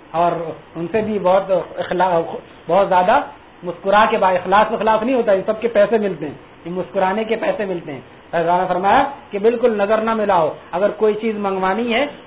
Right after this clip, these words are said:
تو بالکل نظر بچا کے ان سے رابطہ کرو، ورنہ جو ہے سارے عمرے کا نور ختم ہو جائے گا۔ حضرت والا کی کتاب ہے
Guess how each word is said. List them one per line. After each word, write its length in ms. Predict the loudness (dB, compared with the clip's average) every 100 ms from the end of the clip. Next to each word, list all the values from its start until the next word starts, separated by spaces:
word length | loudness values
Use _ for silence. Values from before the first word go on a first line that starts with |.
| -6
تو 100 | -4
بالکل 320 | -4 -2 0
نظر 260 | 2 2
بچا 340 | 2 2 4 4
کے 180 | 4 2 2 -6 -10 -6 -4 -4 -6 -6
ان 220 | -6 -6 -2
سے 100 | 2
رابطہ 320 | 4 2 2
کرو، 420 | 2 4 4 2 -8 -8 -2
ورنہ 240 | -2 0 0
جو 100 | 4
ہے 180 | 4 2 -2 -2
سارے 300 | 4 4 4
عمرے 360 | 2 2 4 4
کا 140 | 4
نور 500 | 0 0 0 -2 -4
ختم 220 | -2 0
ہو 100 | 0
جائے 260 | 0 0 -2
گا۔ 40 | -8 -18 -20 -14 -6
حضرت 160 | -4
والا 220 | -2 0 0
کی 140 | -2
کتاب 380 | -6 0 2 4
ہے 140 | 2